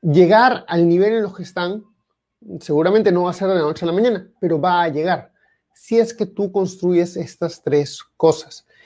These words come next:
Y entiendo, a veces se siente difícil, "Oye, coger, ¿cómo voy a lanzar con tan pocos clientes?". No importa, lo importante es que te compren un producto que tenga un buen precio y que puedas vivir de eso. De, por el nivel de trabajo de negocio que yo tengo, con un cliente al mes estoy más que contento.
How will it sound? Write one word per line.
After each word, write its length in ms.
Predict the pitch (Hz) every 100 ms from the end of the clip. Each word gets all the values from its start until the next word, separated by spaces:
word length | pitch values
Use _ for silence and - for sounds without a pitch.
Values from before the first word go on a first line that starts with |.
| - -
Y 120 | 208
entiendo, 420 | 233 185 277 254
a 40 | 190
veces 260 | - 269
se 60 | -
siente 260 | - 233 240
difícil, 340 | 196 220 202
"Oye, 160 | 220 196
coger, 300 | 185 202 196
¿cómo 220 | 240 247
voy 140 | 240
a 20 | 240
lanzar 280 | 214 226
con 140 | 214 185
tan 160 | 202
pocos 320 | 190 196 185 -
clientes?". 600 | 196 233 208 - - -
No 100 | 175
importa, 400 | 185 233 262 127
lo 60 | 135
importante 360 | 131 127 143
es 40 | 170
que 100 | -
te 120 | 147
compren 280 | 143 139 147
un 100 | 147
producto 420 | 160 156 147 190
que 80 | -
tenga 240 | 135 135
un 140 | 139 135
buen 180 | 202
precio 260 | 185 156 -
y 40 |
que 80 | 165
puedas 600 | 156 185 196 156 202 - _ _ - _ _ _ _ _ _ -
vivir 500 | 180 143 135 135 143
de 120 | 269
eso. 260 | - 143 - _ _ _ _
De, 260 | 190 190 220 -
por 140 | 190 175
el 80 |
nivel 260 | 175 214 262
de 520 | 247 208 180 170 160
trabajo 300 | 156 180 208
de 80 | 202
negocio 300 | 170 185 208
que 140 | 180 175
yo 160 | 185
tengo, 460 | 196 202 226 220 180
con 320 | - 170 226
un 140 | 247
cliente 360 | 220 220 226 185
al 80 | 180
mes 140 | 202
estoy 180 | - 190
más 200 | 190 180
que 60 | -
contento. 460 | 185 226 226 139